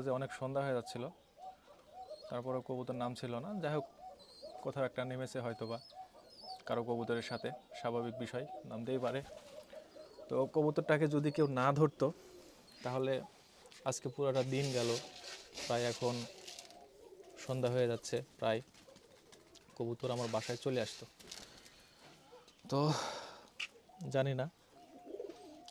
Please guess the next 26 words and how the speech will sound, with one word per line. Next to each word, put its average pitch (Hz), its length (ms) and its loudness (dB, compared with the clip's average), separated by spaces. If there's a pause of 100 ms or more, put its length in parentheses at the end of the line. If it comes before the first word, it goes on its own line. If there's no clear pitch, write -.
(160)
কে 135 100 0 (140)
কবুতরটা 123 400 0
ধরেছে। 120 360 0 (800)
আমাদের 127 260 2
রাজশাহীতে 131 460 2 (180)
এই 120 120 2
কাজটা 127 240 0 (100)
খুব 131 100 0 (100)
বেশি 120 240 2
হয় 104 140 -2 (340)
যে 135 80 2
একজন 123 300 4
আরেকজনের 123 460 0
কবুতর 120 300 0 (120)
ধরে, 120 180 2 (1300)
এই 147 80 -6
কাজটা 143 300 2
মোটেও 143 320 2
ঠিক 147 220 0 (100)
না। 120 60 2 (160)
আমি 127 320 0 (1080)
নিজ 131 220 0
উদ্যোগে, 131 380 4
নিজের 127 240 2
জায়গা 120 300 8
থেকে 131 240 6